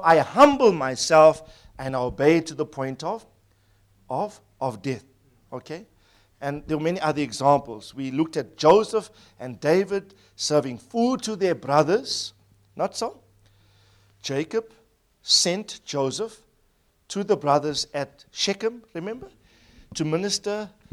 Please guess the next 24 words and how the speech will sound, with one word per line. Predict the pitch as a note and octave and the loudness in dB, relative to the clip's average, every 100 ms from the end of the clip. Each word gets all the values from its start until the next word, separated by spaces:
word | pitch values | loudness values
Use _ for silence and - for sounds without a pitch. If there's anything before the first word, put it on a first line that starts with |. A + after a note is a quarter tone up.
| - _ _ | -20 _ _
uh, | - C#3 C3+ C3 | -4 -2 -2 -6
to | - F3 | -8 -6
their | C#3+ C3 | -4 -4
welfare, | B2 D3+ A#3+ B3 B3+ D4 - _ _ _ | 2 4 4 0 -10 -12 -16 _ _ _
brothers | - D#3 F3 D#3+ | -4 -2 0 0
that | C#3+ | -2
hated | B2 G3 D4+ A#3+ | -4 -4 -2 -2
him. | D#3+ D#3 A#3 _ _ _ _ _ _ _ | -2 -4 -6 _ _ _ _ _ _ _
You | F3 | -6
know, | A#3 | -4
Mark, | D3+ F3 A3 - - | 0 0 0 -6 -18
he's | D3+ | -10
not | G3 | -10
here | G3 F#3+ | -8 -10
today. | D#3 | -10
Mark | C3+ C#3 G#3+ G#3+ | 2 4 4 2
wrote | D#3+ | -4
something | D#3 E3+ F3+ | -2 -4 -4
that's | D#3 - | -8 -6
so | C#3 | -10
powerfully | - E3+ F#3+ F3 D#3 | -2 2 2 -2 -8
in | |
the | C3+ | -8
group. | A#2+ G#3 - | -8 -10 -10